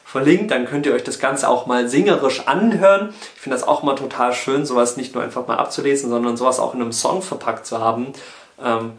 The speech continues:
find ich immer total schön und vor allen Dingen total kraftvoll. Und dazu würde ich euch einfach mal einladen, ähm, einfach mal auszuchecken. Das ist jetzt keine bezahlte Werbung oder irgendwie sowas für die Leute, die das gemacht haben, sondern ich höre das selber privat total gerne und das, ähm,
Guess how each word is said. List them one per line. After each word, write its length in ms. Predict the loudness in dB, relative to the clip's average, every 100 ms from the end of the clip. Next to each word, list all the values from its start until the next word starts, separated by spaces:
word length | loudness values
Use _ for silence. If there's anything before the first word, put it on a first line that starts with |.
| _ _
find 180 | -8 -6
ich 60 |
immer 160 | -2 -2
total 540 | -2 -8 -6 -4 -4
schön 300 | -6 -4 -4
und 120 | -4 -6
vor 220 | -4 0
allen 200 | 2 2
Dingen 180 | 0 -4
total 420 | -10 -2 -2 0
kraftvoll. 800 | -2 -2 -2 -6 -10 -8 -6 -8 -16 -20 -20 -20 _
Und 160 | -10 -4
dazu 240 | -4 -2
würde 100 | -2
ich 100 | -2
euch 140 | -6
einfach 320 | -8 -8 -6 -6
mal 80 |
einladen, 500 | -4 -2 2 2 0
ähm, 300 | -8 -10 -12 -16 -14
einfach 200 | -14 -12
mal 160 | -4
auszuchecken. 640 | -2 -2 -4 -6 -6 -6 -8
Das 140 | -14
ist 140 | -12 -12
jetzt 160 | -12
keine 220 | -14 -12
bezahlte 420 | -12 -6 -4 -2 -2
Werbung 280 | -4 -4
oder 160 | -6 -6
irgendwie 280 | -4 -4 -2
sowas 240 | -2 -2
für 140 | -2 -8
die 120 | -4
Leute, 260 | -4 -2
die 140 | -4 -6
das 160 | -8
gemacht 320 | -6 -12 -8 -2
haben, 180 | -2
sondern 260 | 0 -2 -4 -8 -16 -6
ich 80 |
höre 80 | 0
das 120 | 0
selber 300 | 4 2 2
privat 400 | 0 2 4 2
total 400 | -2 -2 0 2
gerne 280 | 2 2 2
und 140 | -4 -8
das, 180 | -8
ähm, 280 | -8 -8 -10